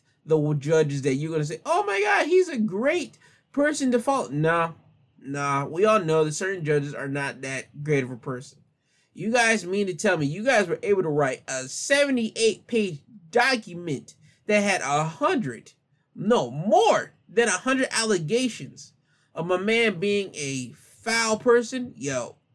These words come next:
I don't know what it is or what it ain't, but if it takes seventy-eight pages of more than a hundred allegations to get my man off of here, that's a lot. That is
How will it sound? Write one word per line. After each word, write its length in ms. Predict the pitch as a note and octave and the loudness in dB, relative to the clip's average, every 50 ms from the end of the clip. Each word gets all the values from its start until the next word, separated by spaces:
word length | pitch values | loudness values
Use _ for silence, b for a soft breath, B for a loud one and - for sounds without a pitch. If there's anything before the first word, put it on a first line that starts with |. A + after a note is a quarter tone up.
| _ - | _ -2
I 200 | - A#3+ C4 C4+ | 0 0 2 2
don't 100 | C4+ C4 | 2 2
know 200 | B3+ B3 B3 A#3 | 4 4 4 4
what 340 | A3 G3 G#3 A3 G3 - - _ | 6 6 4 2 2 -2 -8 _
it 160 | - E3 D#3 F#3+ | -12 -8 -6 -4
is 420 | A#3 C4+ C4+ C4 B3+ B3+ A#3 A#3+ | 0 0 2 2 2 0 0 0
or 260 | B3+ B3 A#3+ A3 - - - - | 2 2 2 0 -2 -6 -12 -16
what 400 | D3+ D#3+ D#3 E3 G#3 A3 G3+ F3+ | -12 -10 0 2 4 4 4 2
it 120 | E3+ G3 | 2 2
ain't, 260 | B3 C#4 C#4 B3+ - b b b b b b | 0 0 0 -2 -6 b b b b b b
but 140 | D3+ D#3+ D3+ | -2 0 0
if 140 | D#3+ F#3+ | 0 0
it 160 | C#4+ F#4+ F4+ - | 0 -2 0 2
takes 260 | D4 A#3 F#3+ - - | 2 2 2 2 0
seventy-eight 600 | - B3+ B3 A#3+ A3+ A3+ A3+ A3 G#3+ G3 F3+ - | 0 2 2 2 2 2 2 2 2 2 0 0
pages 400 | - A3 G#3+ G#3+ F#3+ G#3 G#3 - | 0 2 2 2 0 -2 -4 -4
of 460 | - - C3+ C3+ C3 B2+ B2+ - E3+ | -8 -10 -10 -8 -8 -10 -12 -14 -12
more 320 | F3 F3 F#3 A3 A#3 A#3 | -10 0 2 4 4 4
than 140 | G#3+ F#3+ D#3+ | 4 2 0
a 60 | E3 | 0
hundred 220 | F#3 G#3+ G#3 G3 E3+ | 0 0 0 0 0
allegations 540 | E3+ F3 E3 D#3 D#3 D#3+ F#3+ G3+ F#3 E3 D3 | 0 0 0 0 2 2 2 0 0 -2 -8
to 60 | C#3 | -8
get 160 | C#3+ D#3+ D3 | -6 -6 -6
my 120 | D3 C#3+ | -4 -4
man 260 | C#3 D#3+ F3+ G#3 A3 A3 | -4 -2 -2 -2 0 0
off 200 | G#3+ A3 G#3 G3 | 0 0 -2 -4
of 120 | G3 G3 | -8 -8
here, 260 | A3+ A#3 A#3 A3 A3+ b b b b b b b b b b b _ _ | -6 -4 -4 -4 -4 b b b b b b b b b b b _ _
that's 280 | C3 C#3+ G3+ A#3+ A#3 - | -2 0 2 2 2 0
a 100 | F3 C3+ | -2 -2
lot. 520 | C#3 C#3+ D#3+ F3 D#3+ C#3 - - _ - _ _ _ _ _ _ | 2 2 2 2 2 -2 -6 -12 _ -20 _ _ _ _ _ _
That 340 | - - E3+ C4 - - - | -2 0 0 0 -2 -4 -8
is 260 | D3+ D3 C#3+ D3 D3 | -6 -4 -4 -4 -6